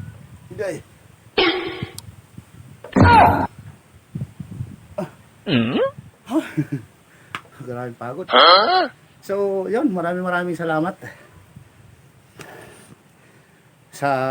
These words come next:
Speaker 1: walang sawang support, sumuporta sa, ano ko, sa channel ko. Ah, sana nag-enjoy kayo. Ayan, ganito yung buhay ng probin-,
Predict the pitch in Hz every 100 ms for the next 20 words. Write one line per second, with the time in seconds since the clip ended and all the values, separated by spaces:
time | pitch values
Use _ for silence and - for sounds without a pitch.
0 | 135 127 - - _ _ _ 151 151 139
1 | 151 143 143 139 127 135 131 131 - _
2 | - 127 123 131 - - 135 123 120 117
3 | - _ _ - - - 123 117 143 -
4 | - - 127 139 127 135 127 160 170 -
5 | - 127 123 123 131 143 127 - - -
6 | 131 123 127 127 120 131 131 - - -
7 | _ _ 127 156 175 - - - 123 135
8 | 143 160 151 147 147 147 143 147 147 147